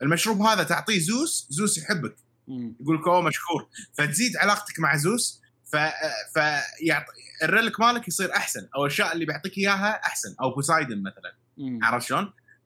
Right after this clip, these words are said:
Speaker 1: ف-، وكل، وكل ما تزيد العلاقة،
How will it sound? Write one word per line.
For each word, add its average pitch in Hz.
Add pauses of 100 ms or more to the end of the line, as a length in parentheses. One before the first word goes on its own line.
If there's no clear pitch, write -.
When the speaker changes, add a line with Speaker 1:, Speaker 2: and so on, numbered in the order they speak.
(120)
Speaker 1:
ف-، 135
وكل، 262
وكل 269
ما 254
تزيد 214
العلاقة، 233